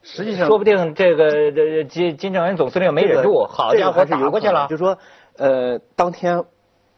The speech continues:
Speaker 1: 那天情人节嘛，我正跟一个女士，一位女士在一日餐馆吃饭，
Speaker 2: 哦。
Speaker 1: 吃完饭一看有这消息，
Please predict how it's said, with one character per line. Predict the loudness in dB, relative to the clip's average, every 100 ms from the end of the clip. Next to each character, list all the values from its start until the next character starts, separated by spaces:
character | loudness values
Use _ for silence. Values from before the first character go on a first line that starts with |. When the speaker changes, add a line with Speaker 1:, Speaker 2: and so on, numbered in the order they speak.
| _ -2
Speaker 1:
那 | 0
天 | 2
情 | 0 0
人 | 0
节 | 0
嘛， | 0 -2 -4 _ _ _ -2
我 | 0 2
正 | -2 -4 -2 0
跟 | 0 0
一 | -2
个 | 0 0 0 -4
女 | -8 -10 -12
士， | -8 -6
一 | -2
位 | -2
女 | -4 -8
士 | -4
在 | 0 0
一 |
日 | 0 -2
餐 | -4 -4
馆 | -6
吃 | -6 -14
饭， | -8 -4
Speaker 2:
哦。 | -2 0 2 0
Speaker 1:
吃 | -2
完 |
饭 | -2 -2
一 |
看 | -2 -6
有 | -2
这 | 0
消 | 0 -2
息， | -10